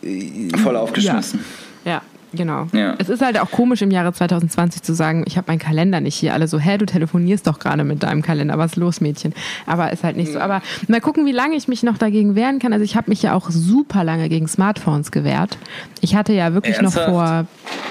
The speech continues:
Speaker 1: ja, vor drei oder vier Jahren hatte ich noch Handy mit Tasten.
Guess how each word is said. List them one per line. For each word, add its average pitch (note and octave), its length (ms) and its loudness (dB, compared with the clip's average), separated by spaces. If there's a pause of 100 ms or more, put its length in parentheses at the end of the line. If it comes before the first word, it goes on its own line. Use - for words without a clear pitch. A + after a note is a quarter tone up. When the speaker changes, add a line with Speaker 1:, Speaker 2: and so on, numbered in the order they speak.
(260)
Speaker 1:
ja, E3+ 140 2
vor F#3 160 0
drei F#3+ 200 2
oder A3+ 120 2
vier G3 140 0
Jahren F#3 280 2
hatte A3+ 140 0
ich G3+ 60 2
noch F#3+ 160 2
Handy A3 180 4
mit F3+ 160 0
Tasten. G#3 600 0